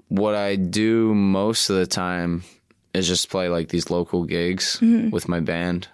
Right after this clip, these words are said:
Speaker 1: the Orange Blossoms. It kinda start, like, the, the Orange Blossoms just started as a thing for us to play, like, covers
Speaker 2: Okay.
Speaker 1: out and stuff,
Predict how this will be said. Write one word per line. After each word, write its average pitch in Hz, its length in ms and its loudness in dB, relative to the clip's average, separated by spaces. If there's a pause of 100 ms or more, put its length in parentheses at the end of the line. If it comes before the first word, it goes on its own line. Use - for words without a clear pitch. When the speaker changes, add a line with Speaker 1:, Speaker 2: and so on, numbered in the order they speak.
(120)
Speaker 1:
the 87 100 -2
Orange 87 440 -4
Blossoms. 92 640 -2 (280)
It 113 100 -4
kinda 143 240 -4
start, 120 360 -2
like, 104 260 -2
the, 101 160 0 (180)
the 101 120 0
Orange 104 320 0
Blossoms 107 580 0
just - 200 -2
started 98 340 0
as 92 160 0
a 92 60 2
thing 90 400 -2
for 90 240 -4
us 87 160 -2
to 90 120 -4
play, 90 180 -2
like, 85 200 0
covers 87 800 -2
Speaker 2:
Okay. 202 240 -4 (840)
Speaker 1:
out 104 240 -4
and 107 100 0
stuff, 113 320 -2